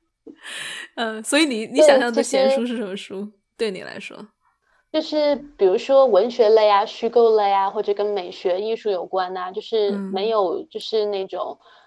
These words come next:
Speaker 2: 跟你的工作、学习没有那么直接关系的，就是你看得很开心的那种。
Speaker 1: 是。啊，你这么一说，我也是，我在，呃，过去读博士五年嘛，每天看的，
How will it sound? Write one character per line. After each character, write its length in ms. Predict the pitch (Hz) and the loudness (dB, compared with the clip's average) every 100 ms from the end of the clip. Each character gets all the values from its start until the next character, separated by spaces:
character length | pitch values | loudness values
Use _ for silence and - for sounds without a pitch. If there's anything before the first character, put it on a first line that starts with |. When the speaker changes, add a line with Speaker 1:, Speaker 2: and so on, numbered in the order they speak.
| _ | _
Speaker 2:
跟 180 | 240 247 | 2 4
你 120 | 233 | 2
的 100 | 165 | 0
工 320 | 175 208 214 | 2 2 2
作、 340 | 214 254 233 196 | 0 4 4 4
学 280 | - - 190 | -2 -6 -6
习 320 | - 180 165 | -6 -6 -6
没 120 | 170 | -4
有 160 | 180 170 | -4 -4
那 80 | |
么 100 | 185 190 | -6 -6
直 120 | 156 | -8
接 140 | 165 | -6
关 260 | 175 190 208 | -4 -4 -6
系 200 | - 208 | -6 -6
的， 180 | - - - | -6 -16 -8
就 80 | 226 | -4
是 140 | 233 | -2
你 80 | 208 | -4
看 160 | - - | -4 -4
得 40 | |
很 140 | 208 180 | -4 -6
开 240 | - 180 | -8 -6
心 260 | 190 175 180 | -6 -6 -6
的 100 | 165 | -6
那 120 | - | -8
种。 140 | - | -10
Speaker 1:
是。 480 | - - - _ - | -12 -14 -20 _ -18
啊， 180 | - - - | -16 -16 -10
你 160 | 226 | -8
这 80 | 214 | -6
么 80 | 302 | -4
一 80 | 294 | -2
说， 180 | 294 | 0
我 140 | 269 208 | 0 0
也 160 | 208 | -2
是， 240 | 196 - 208 | -4 -4 -4
我 160 | 196 | -4
在， 420 | 190 233 220 196 - _ _ _ | -6 -6 -4 -6 -10 _ _ _
呃， 100 | - 214 | -20 -14
过 160 | - 269 | -8 -6
去 220 | - 247 | -6 -8
读 280 | 196 208 202 | -6 -6 -6
博 220 | 202 190 | -6 -6
士 180 | 196 262 | -6 -6
五 220 | 220 185 | -6 -10
年 240 | 135 120 | -14 -16
嘛， 180 | 160 175 | -12 -12
每 200 | - 185 | -10 -12
天 180 | 185 226 | -10 -10
看 180 | - 240 | -4 -4
的， 160 | 202 | -4